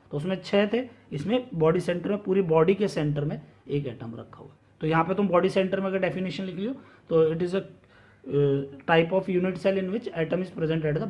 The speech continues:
body center of the required, मतलब given figure, उस figure के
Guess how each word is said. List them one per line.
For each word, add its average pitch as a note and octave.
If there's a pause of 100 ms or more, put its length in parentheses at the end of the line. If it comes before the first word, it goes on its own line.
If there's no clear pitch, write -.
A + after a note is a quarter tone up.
(140)
body D3+ (300)
center D3+
of C#3
the F#3 (520)
required, D3
मतलब C3+
given D3+
figure, A2+ (180)
उस F#3+
figure G#3
के B3+